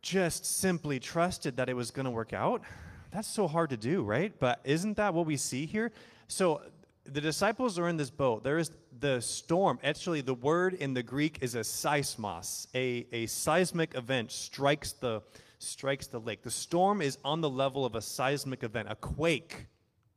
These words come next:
in the life of the disciples. And it's such that they literally believe that boat is going to sink. And Jesus asks us, in the midst of that storm in our life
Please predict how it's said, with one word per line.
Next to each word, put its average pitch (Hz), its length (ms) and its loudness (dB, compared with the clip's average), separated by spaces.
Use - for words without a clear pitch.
in 131 120 -2
the 123 80 0
life 120 480 0
of 117 120 0
the 113 80 -2
disciples. 101 680 -4
And 147 100 4
it's 143 140 0
such - 380 2
that 147 500 2
they 175 280 4
literally 202 400 6
believe 208 400 4
that 151 240 6
boat 185 220 8
is 135 120 0
going 143 300 2
to 127 120 -2
sink. 127 440 -2
And 131 180 -2
Jesus 180 440 -2
asks 160 420 -2
us, 208 420 -2
in 151 100 -2
the 143 80 -2
midst 147 320 -4
of 147 80 -6
that 151 140 0
storm 139 360 0
in 151 60 -4
our 139 100 -2
life 113 500 -4